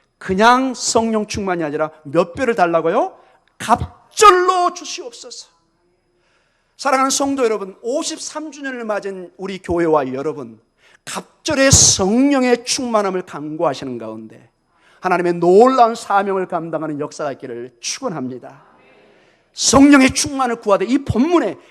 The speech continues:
갑절을 구합니다. 영적인 욕심을 내시기 바랍니다. 이런 욕심은 하나님이 허용하십니다.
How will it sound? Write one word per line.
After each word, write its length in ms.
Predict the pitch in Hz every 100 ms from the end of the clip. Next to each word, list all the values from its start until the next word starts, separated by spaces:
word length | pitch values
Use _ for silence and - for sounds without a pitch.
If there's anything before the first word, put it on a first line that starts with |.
| _ _
갑절을 760 | - - - - - 392 320 -
구합니다. 500 | - 226 165 160 _ _ - _ 147
영적인 680 | 220 359 - 403 339 320 208
욕심을 540 | - - - 320 311
내시기 340 | 277 330 269 294
바랍니다. 560 | - 208 226 202 170 _ _ - _ _ _ _ _ - _ -
이런 360 | 285 359 339
욕심은 460 | 269 - - 311 302
하나님이 460 | 277 320 285 269
허용하십니다. 960 | 269 - 330 294 240 - 247 156 104